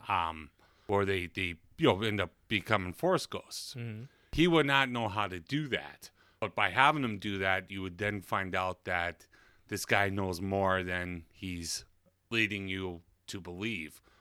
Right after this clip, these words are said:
Speaker 1: which I think would have <laughs> been, like, way better. But no, I, I didn't, I didn't get my, my wish on that.
Speaker 2: <laughs> Well, um, the, the, the movie was awesome,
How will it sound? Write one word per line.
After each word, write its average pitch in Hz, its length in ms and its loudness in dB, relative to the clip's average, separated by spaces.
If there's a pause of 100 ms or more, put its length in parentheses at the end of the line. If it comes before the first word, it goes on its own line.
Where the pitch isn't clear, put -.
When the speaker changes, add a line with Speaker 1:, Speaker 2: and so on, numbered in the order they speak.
(120)
Speaker 1:
which - 140 -8
I 95 80 -2
think 98 260 -10
would 101 80 -6
have 90 120 -12
<laughs> - 200 -16
been, 147 240 -6
like, - 240 0
way 165 220 2
better. 160 420 2
But 165 360 -2 (560)
no, 143 640 2
I, 131 220 2
I 139 120 2
didn't, 131 360 -6
I 127 140 -4
didn't 113 300 -8
get 107 180 -6
my, 104 320 -8 (160)
my 95 140 -8
wish 98 340 -6
on 87 160 -12
that. - 480 -12
Speaker 2:
<laughs> 107 160 -8 (880)
Well, 151 200 0 (160)
um, 123 520 -2 (320)
the, 117 320 -4
the, 120 280 -10 (320)
the 123 60 -14
movie 139 400 -6 (160)
was 104 160 -12
awesome, - 320 -14